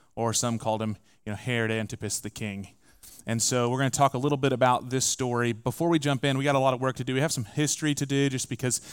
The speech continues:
it's hard to understand exactly why this, uh, Jerry Springer-esque, uh, royal dynasty is doing what they're doing here unless you understand some historical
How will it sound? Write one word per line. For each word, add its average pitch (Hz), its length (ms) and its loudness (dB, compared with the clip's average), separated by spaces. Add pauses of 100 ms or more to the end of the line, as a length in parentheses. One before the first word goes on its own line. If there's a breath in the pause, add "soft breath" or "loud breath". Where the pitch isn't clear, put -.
(240 loud breath)
it's 147 140 4
hard 151 400 2
to 156 160 -2
understand 139 580 0
exactly 131 540 0 (300 loud breath)
why 135 480 4
this, 127 280 2
uh, 117 300 4 (800 loud breath)
Jerry 143 320 6
Springer-esque, 143 920 4
uh, 127 460 6
royal 135 280 2
dynasty 139 580 4
is 120 140 2
doing 135 240 2
what 131 120 0
they're 127 120 2
doing 143 320 4
here 143 160 4
unless 135 460 2
you 143 120 2
understand 131 560 0
some 131 220 2
historical 147 760 2